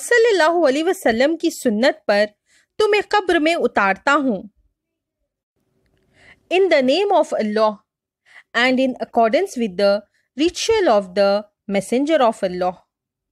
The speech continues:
उम्मीद करती हूँ आप सबको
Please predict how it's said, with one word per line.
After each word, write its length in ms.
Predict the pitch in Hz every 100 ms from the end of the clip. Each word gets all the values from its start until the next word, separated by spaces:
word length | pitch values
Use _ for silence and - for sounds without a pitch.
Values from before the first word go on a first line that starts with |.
| _ _ _ _ _ _ _ _ _ _ _ _ -
उम्मीद 440 | 254 254 302 330
करती 360 | - 247 262 262
हूँ 180 | 277 -
आप 200 | 233 254
सबको 520 | - 359 403 - 240